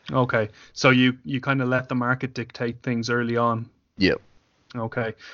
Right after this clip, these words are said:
Speaker 1: Um, so your first draft pick was Ben Bishop at twenty-seven dollars. You then went Erik Karlsson at forty-four, who I think was
Speaker 2: <laughs>
Speaker 1: your, your second most expensive player. I w-, I won't go into too much detail on that. Obviously, he hasn't had a great season, nor have any of the Sharks.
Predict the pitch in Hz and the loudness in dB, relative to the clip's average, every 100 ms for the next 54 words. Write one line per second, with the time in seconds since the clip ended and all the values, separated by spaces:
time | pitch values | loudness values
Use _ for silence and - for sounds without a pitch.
0 | - 147 147 139 135 - 143 139 175 180 | -6 2 4 4 4 2 4 4 2 0
1 | - 160 151 151 139 131 - 131 135 135 | 4 2 2 0 -2 -2 0 0 0 -2
2 | 180 - - 147 127 139 135 120 123 135 | -4 -6 -4 -2 -2 0 0 0 4 4
3 | 147 135 127 - 139 135 131 127 127 127 | 4 2 -4 0 0 2 4 4 4 4
4 | 131 131 - 139 131 131 139 117 - - | 4 4 4 4 4 4 0 0 -2 2
5 | 139 123 - - 143 156 - 131 - 107 | 2 2 -2 0 2 2 2 0 2 2
6 | 143 139 135 120 - 135 127 123 123 - | 2 2 0 0 2 6 6 6 4 -2
7 | - - 123 - 143 135 139 131 131 135 | -20 -4 -2 4 4 4 4 4 2 0
8 | - 131 131 135 143 135 139 123 - - | 2 2 2 0 4 6 6 2 -6 0
9 | 123 135 135 127 131 127 - - - 131 | 2 4 4 6 6 2 -6 -14 -4 2
10 | 127 127 135 131 123 131 123 123 117 120 | 2 2 2 2 2 0 2 2 2 2
11 | 120 120 123 120 123 117 123 117 120 120 | 4 2 -2 -4 -2 -2 -2 0 0 -2
12 | 120 117 120 123 127 123 120 120 120 127 | -4 -2 0 0 0 0 0 0 4 6
13 | 123 120 123 123 117 113 131 131 131 - | 6 4 2 2 -2 -2 4 4 4 -4